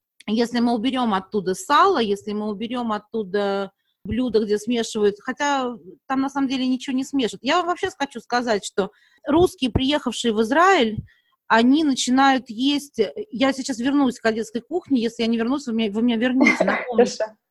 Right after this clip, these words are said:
Speaker 1: Но я просто сейчас вспомнила, обязана это сказать. Мы когда приезжаем в Израиль, русские, да, как в К В Н говорили, «Это тебе не Бердичев у бабушки, где ты всегда был евреем, это Израиль, где ты навсегда останешься русским». И, к сожалению, действительно, Израиль — это одна из немногих, наверное, уже оставшихся стран,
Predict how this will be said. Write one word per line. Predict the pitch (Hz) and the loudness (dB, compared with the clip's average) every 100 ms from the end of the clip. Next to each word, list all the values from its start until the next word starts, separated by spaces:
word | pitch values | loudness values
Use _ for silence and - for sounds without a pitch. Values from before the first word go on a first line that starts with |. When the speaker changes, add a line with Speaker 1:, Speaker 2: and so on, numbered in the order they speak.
| _ | _
Speaker 1:
Но | 220 | 0
я | 269 | 2
просто | 262 277 277 | 2 -2 0
сейчас | 277 269 | -2 -2
вспомнила, | - 339 330 254 | -2 -2 2 0
обязана | 240 269 233 | 2 0 0
это | 220 | -4
сказать. | - 226 233 220 - - _ | -2 0 2 0 -2 -20 _
Мы | 240 262 | 0 2
когда | 285 277 | 2 4
приезжаем | 277 294 277 254 233 | 4 4 2 2 2
в | |
Израиль, | 269 392 427 294 | 2 4 6 4
русские, | 262 240 - 202 | 2 -2 -4 -2
да, | 196 302 311 208 | 2 4 4 2
как | 381 - | 0 0
в | |
К | 254 | -4
В | 262 | -2
Н | 247 202 | 0 -2
говорили, | 180 202 226 220 202 | -2 0 2 2 0
«Это | 339 | -4
тебе | 370 285 | -8 -6
не | 339 320 | -6 -2
Бердичев | 349 339 370 277 | -2 0 -2 -4
у | 294 | 0
бабушки, | 294 277 240 240 | 4 4 2 -6
где | 214 | -6
ты | 220 | -6
всегда | 220 208 247 | -8 -4 -2
был | 220 | 0
евреем, | 226 247 240 226 196 196 | 0 -2 0 2 2 2
это | 220 | -2
Израиль, | 262 302 392 320 | -2 2 2 2
где | 262 | -2
ты | 240 | -4
навсегда | 233 240 | -2 -2
останешься | 320 262 262 - | -2 -2 -4 -2
русским». | 262 254 - - 170 _ _ _ - _ | 0 0 -4 -10 -10 _ _ _ -20 _
И, | 247 247 | 0 0
к | 247 | 0
сожалению, | 254 254 294 403 349 220 | -2 0 2 2 2 -2
действительно, | 247 - 302 233 214 | -4 -4 -4 0 0
Израиль — | 214 277 339 349 277 | 2 4 4 4 2
это | 214 226 | 0 0
одна | 226 262 277 269 | 2 2 2 2
из | 240 240 233 214 | -2 -4 -4 0
немногих, | 262 277 277 208 214 | 2 4 2 0 -4
наверное, | 196 214 202 202 | -2 0 0 0
уже | 202 | 0
оставшихся | 214 - 226 196 - | 0 0 -4 -4 -12
стран, | 190 - 311 | -12 2 2